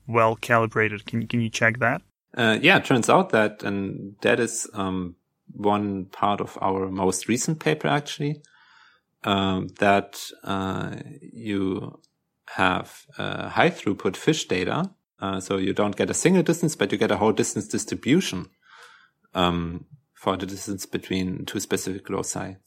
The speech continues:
Speaker 2: And, uh, with the structures we obtain, we can basically, well, plot a histogram of this distribution and see whether,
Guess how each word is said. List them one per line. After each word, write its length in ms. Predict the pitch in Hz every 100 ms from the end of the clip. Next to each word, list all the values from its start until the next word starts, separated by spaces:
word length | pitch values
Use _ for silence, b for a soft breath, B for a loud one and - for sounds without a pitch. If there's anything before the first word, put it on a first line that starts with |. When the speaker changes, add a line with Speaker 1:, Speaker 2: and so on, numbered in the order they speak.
| b b b b b b b -
Speaker 2:
And, 500 | 95 95 95 95 -
uh, 260 | 101 92 95
with 180 | -
the 100 | -
structures 520 | 101 - 147 - 104 -
we 80 |
obtain, 640 | 175 175 - 101 135 190 160
we 100 | 113
can 560 | - 101 95 92 - - -
basically, 560 | 113 - 107 101 98 - _ _ _ -
well, 340 | 107 143 190
plot 200 | - 107
a 60 | -
histogram 640 | - - 147 - 151 180
of 100 | - -
this 120 | -
distribution 800 | - - - 117 131 202 220 b b b b b -
and 220 | 117 113
see 180 | - 135
whether, 480 | 120 107 104 104